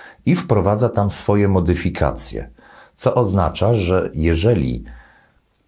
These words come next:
taki mechanizm zacznie działać, to jest możliwość poprzez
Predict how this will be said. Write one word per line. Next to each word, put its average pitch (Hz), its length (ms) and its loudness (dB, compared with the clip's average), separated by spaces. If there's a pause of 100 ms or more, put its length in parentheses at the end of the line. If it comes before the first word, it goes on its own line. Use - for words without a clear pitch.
(220)
taki 110 280 -2
mechanizm 87 640 0
zacznie 92 420 0
działać, 71 520 0
to 85 120 0
jest 135 280 2
możliwość 85 640 0
poprzez - 600 -2